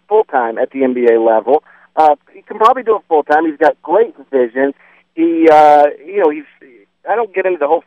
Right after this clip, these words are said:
face of anything stuff, but he's got a little bit of that, uh, charismatic. He's exciting. And, uh, I, I think he's going to, I think the people who he's gonna be a bust in the N B A couldn't be more wrong.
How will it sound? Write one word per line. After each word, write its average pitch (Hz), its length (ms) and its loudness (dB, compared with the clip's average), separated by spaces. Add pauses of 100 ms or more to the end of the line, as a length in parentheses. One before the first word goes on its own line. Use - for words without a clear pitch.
face 160 200 -8 (100)
of 147 140 -4
anything 165 460 -4 (160)
stuff, 170 340 -2
but 269 100 -2
he's 151 180 -6
got 175 200 4
a 202 60 0
little 196 200 -2
bit 190 160 -6
of 165 60 -4
that, 160 300 -2 (440)
uh, 147 160 -2 (160)
charismatic. 160 800 -2 (100)
He's 131 140 -16
exciting. 180 840 -4 (320)
And, 160 300 0
uh, 160 180 2
I, 175 200 -4
I 170 120 -6
think 190 220 -10
he's 190 180 -20
going 190 220 -8
to, 131 180 -14 (240)
I 151 120 -2
think 196 200 -8
the 175 100 -6
people 190 400 -6
who 170 220 2 (180)
he's 180 120 -8
gonna 185 160 -4
be 180 100 -2
a 160 60 -4
bust 165 340 -4
in 185 60 -20
the 196 120 -6
N 190 60 -10
B 196 80 -4
A 202 120 -6
couldn't 208 280 -14
be 190 80 -12
more 175 400 -2
wrong. 175 460 -2